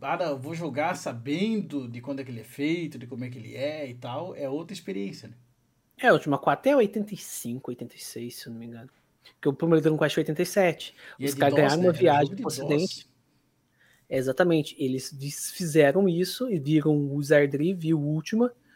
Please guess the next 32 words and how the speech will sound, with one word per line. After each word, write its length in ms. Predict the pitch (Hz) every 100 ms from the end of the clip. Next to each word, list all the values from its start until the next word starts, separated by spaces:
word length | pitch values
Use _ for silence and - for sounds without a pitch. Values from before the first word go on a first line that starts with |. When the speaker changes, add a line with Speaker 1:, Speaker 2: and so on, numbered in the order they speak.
| - _
Speaker 2:
Vou 100 | 196
misturar 320 | 185 - 190
esses 260 | 180 196 175
dois 480 | 170 170 180 - -
e 120 | 220
fazer 340 | - 202 180 175
o 60 |
Dragon 280 | 165 170 202
Quest. 320 | 226 185 - - -
E 60 | 180
o 40 |
Dragon 240 | 170 190 208
Quest 240 | 214 208
nes 300 | 214 185 180
é 40 | 208
ainda 220 | 202 196
mais 260 | 185 214
arcaico 580 | 233 220 - 170 196 220
que 100 | 208
o 60 | 233
que 100 | 226
a 40 |
gente 260 | 220 - 208
teve 240 | 226 208
aqui. 320 | 196 - 123 - _ _ - - _
Porque 480 | 165 160 - 180 180
o 60 | 180
Dragon 300 | 170 165 165
Quest 300 | 202 202 -
de 120 | 165
nes, 460 | 147 143 180 160 -
ele 280 | 160 147